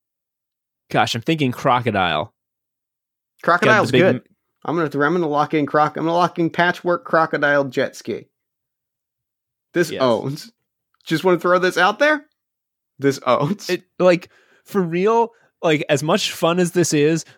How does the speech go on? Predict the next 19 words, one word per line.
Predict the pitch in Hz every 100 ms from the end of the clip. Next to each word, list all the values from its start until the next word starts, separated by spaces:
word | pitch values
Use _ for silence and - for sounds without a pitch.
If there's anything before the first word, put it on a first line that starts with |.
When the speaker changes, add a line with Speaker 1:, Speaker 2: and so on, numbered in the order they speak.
| _ -
Speaker 1:
like, | 151 147
the | 143
main | 127 127 131 135 165 208
emotion | 180 160 - 196
I'm | 156
feeling | - 147 170 180
is | 123 117
fury | - - - 123 127 151 175 180
that | 151 -
I | 120
have | 139
not | 131 135 -
already | 127 143 147 127
found | - - 131 131 131 127
this | 123 127 135
media | 123 131 123 117
in | 104 110 107
the | 107
world. | 107 110 117 143 160